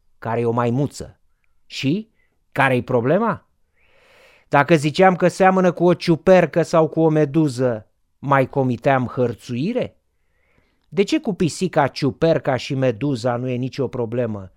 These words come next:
dar cu maimuța este? Nu înseamnă asta discriminarea și defavorizarea maimuței în raport cu alte animale și plante?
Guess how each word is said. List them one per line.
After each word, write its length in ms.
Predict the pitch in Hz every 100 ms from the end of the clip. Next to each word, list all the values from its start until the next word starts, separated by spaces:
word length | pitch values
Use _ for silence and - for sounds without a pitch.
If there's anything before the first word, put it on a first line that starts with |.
| _ _ _
dar 320 | - 131 131
cu 100 | 131
maimuța 520 | 123 123 120 117 117
este? 460 | 107 98 - - - _ _ _ _ _ _
Nu 180 | 139 160
înseamnă 500 | 139 - 147 139 135
asta 680 | 135 - 143 127 123 120 _ _
discriminarea 920 | - 113 127 - 135 127 127 135 131
și 260 | 123 - 110
defavorizarea 1000 | 107 214 - 123 113 117 113 104 135 127
maimuței 800 | 117 120 110 117 120 - 107 101 _ _ _
în 240 | _ 139 139
raport 460 | 135 123 143 123
cu 140 | - 135
alte 280 | 127 117 123
animale 500 | 113 113 117 113 101
și 200 | - 165
plante? 580 | - 262 247 165 95